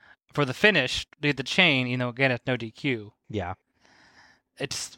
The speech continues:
Speaker 1: yeah, it's weird, 'cause it's, this is, at this point, three really veteran wrestlers. Khrushchev's the only one that's not been there wrestling too long at this point. Mantell's on the tail end of his career in the ring, same with Koloff and all them. And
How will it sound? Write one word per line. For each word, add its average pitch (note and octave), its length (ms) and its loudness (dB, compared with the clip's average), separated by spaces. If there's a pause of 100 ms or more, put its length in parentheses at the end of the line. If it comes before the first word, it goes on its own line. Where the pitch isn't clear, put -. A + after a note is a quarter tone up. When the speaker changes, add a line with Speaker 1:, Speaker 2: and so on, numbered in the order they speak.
Speaker 1:
yeah, D#3 160 4
it's C#3 160 0
weird, D#3+ 460 2
'cause C3+ 100 -2
it's, C#3 240 -2
this E3+ 160 -6
is, E3+ 520 -2 (320)
at D#3 80 -8
this C4 180 2
point, - 840 0 (200)
three F3 600 2
really D3 440 4
veteran C#3 400 6
wrestlers. A2+ 760 -4 (640)
Khrushchev's D#3+ 400 4
the C#3 60 8
only C3+ 180 6
one B2+ 140 2
that's B2 200 0
not B2 180 4
been A2+ 140 -6
there A2 180 -8 (240)
wrestling C3+ 300 0
too E3+ 180 2
long B2 200 2
at A2 60 -10
this G#2+ 120 -16
point. G#2 460 -12 (600)
Mantell's D#3+ 500 4
on C3+ 240 0
the C3 140 2
tail C3+ 240 2
end C3 60 0
of A#2+ 60 -6
his A#2+ 100 -6
career B2 400 -2
in A2+ 100 -6
the A#2 80 -8
ring, C3+ 600 2
same C3 240 -2
with A#2+ 180 -8
Koloff C3 400 4
and A#2+ 80 -8
all A#2 120 -4
them. A2 300 -10 (1080)
And C#3+ 360 2